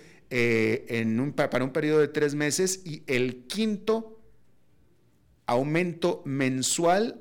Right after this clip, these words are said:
más grande de acuerdo a los datos de la Reserva Federal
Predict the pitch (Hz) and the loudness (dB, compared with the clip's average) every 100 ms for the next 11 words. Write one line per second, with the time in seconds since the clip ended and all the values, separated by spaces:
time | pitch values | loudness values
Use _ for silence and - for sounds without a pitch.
0 | - - 135 151 175 - 135 120 151 147 | -14 -6 0 0 0 -2 -6 -2 0 0
1 | 156 127 123 123 127 113 110 - 147 135 | 0 0 0 0 -4 -4 -4 -2 0 2
2 | 127 127 127 127 135 131 143 113 104 131 | 2 0 -2 0 0 0 -2 -4 0 -2
3 | 120 131 120 - 123 135 135 - 123 113 | 0 -2 -4 -6 -4 -2 -2 -4 -4 -4
4 | 107 123 135 127 117 117 131 180 190 | -4 -4 -4 -4 -2 2 2 2 -4